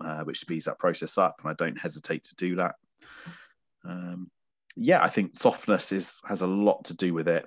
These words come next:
more so than the colour of the bait or the attractiveness of the bait or losing any attractors. I just think carp enjoy eating a nice, soft,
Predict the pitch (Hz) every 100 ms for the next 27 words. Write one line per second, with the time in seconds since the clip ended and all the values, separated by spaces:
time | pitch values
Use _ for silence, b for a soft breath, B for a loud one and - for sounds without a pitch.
0 | - 95 90 85 - 85 78 80 78 80
1 | 78 78 78 76 76 - _ _ _ _
2 | 76 - - 76 69 73 - 69 _ 80
3 | 69 71 - - - 50 57 62 64 -
4 | 87 - - 76 76 71 - 69 - -
5 | - 78 78 71 76 80 85 78 80 76
6 | 76 71 _ - 73 - - 69 - B
7 | B B - 69 - - - 71 - _
8 | _ _ _ - - 78 - 78 78 80
9 | 82 80 73 73 71 73 76 - - -
10 | 76 69 - -